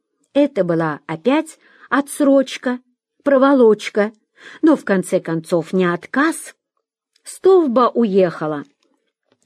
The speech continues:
а Ян остался в Варшаве ждать советской визы.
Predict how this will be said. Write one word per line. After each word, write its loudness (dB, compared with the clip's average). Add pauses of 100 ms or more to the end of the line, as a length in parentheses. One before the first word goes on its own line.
(380)
а 0
Ян 4
остался -2
в -4
Варшаве 0
ждать -4
советской -4
визы. -10